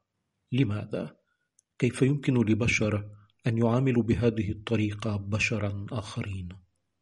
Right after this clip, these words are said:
توقف البابا فرانسيس في رسالته بعد ذلك عندما عرف من قصص مأساوية،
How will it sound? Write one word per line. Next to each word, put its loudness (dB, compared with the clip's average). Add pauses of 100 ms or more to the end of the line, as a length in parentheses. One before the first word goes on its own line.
(1040)
توقف -2
البابا 4
فرانسيس -2
في 2
رسالته 4
بعد 2
ذلك 2
عندما 0
عرف -2
من 2
قصص 0
مأساوية، 2